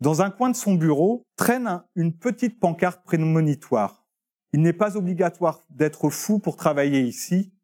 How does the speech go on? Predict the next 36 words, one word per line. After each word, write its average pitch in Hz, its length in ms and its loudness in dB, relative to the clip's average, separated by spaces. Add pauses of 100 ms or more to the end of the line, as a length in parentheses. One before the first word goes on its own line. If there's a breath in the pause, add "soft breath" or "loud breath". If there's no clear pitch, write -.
(140)
mais 143 100 2
ça 143 300 0
aide. » 110 340 -2 (500)
Vous 135 100 4
l'avez 185 260 2
compris, 190 480 -4
aujourd'hui, 175 460 0
Fabrice 156 500 -2
déchante. 139 580 -4 (520)
À 143 100 2
l'image 180 480 2
de 156 80 0
près 160 240 -2
d'un 185 180 0
tiers 202 440 -2
des 143 200 0
avis 156 220 0
sur 160 180 -4
la 127 360 2
C - 180 -2
M 165 140 0
A 180 80 2
C 175 180 0
G 147 140 -2
M 170 240 2
laissés 175 500 0 (180 soft breath)
sur 147 200 0
des 156 120 2
sites 220 220 -2
de 190 80 2
recherche 151 340 -2
d'emploi 160 580 -2 (200)
comme 147 180 0
Indeed 180 420 2
ou 147 40 -4
Glassdoor, 139 760 0